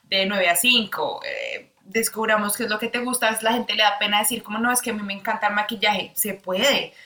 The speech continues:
Podemos hacer cursos de maquillaje. Hay un montón de opciones para hacer cursos de maquillaje. Hay un montón de opciones para hacer, para estudiar música. Entonces, no solamente tiene que ser como el cliché de, "Sí, voy a ir a hacer business", ¿no? Hay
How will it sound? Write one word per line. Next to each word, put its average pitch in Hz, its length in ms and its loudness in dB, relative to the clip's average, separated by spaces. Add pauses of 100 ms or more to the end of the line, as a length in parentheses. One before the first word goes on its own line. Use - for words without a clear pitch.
(140)
Podemos 202 320 0
hacer 226 240 -2
cursos 214 200 -6
de 202 80 -2
maquillaje. 208 480 0
Hay 196 80 2
un 202 120 -2
montón 220 580 0
de 233 80 0
opciones 233 400 0
para 226 160 -2
hacer 226 120 -8
cursos 202 220 -10
de 185 80 -4
maquillaje. 196 520 0
Hay 185 180 0
un 190 80 -2
montón 220 380 0
de 220 80 0
opciones 214 340 -2
para 208 160 0
hacer, 208 380 0 (300)
para 208 180 4
estudiar 190 360 0
música. - 540 0 (400)
Entonces, 220 280 -2
no 214 60 0
solamente 220 460 0
tiene 220 180 -2
que 233 80 -6
ser 226 180 0
como 220 180 -4
el 220 60 -4
cliché 226 280 -4
de, 180 220 -2 (200)
"Sí, 233 140 -2
voy 208 140 0
a - 20 4
ir 180 80 4
a - 20 4
hacer 190 280 0
business", 175 380 -2
¿no? 156 240 -2
Hay 165 180 0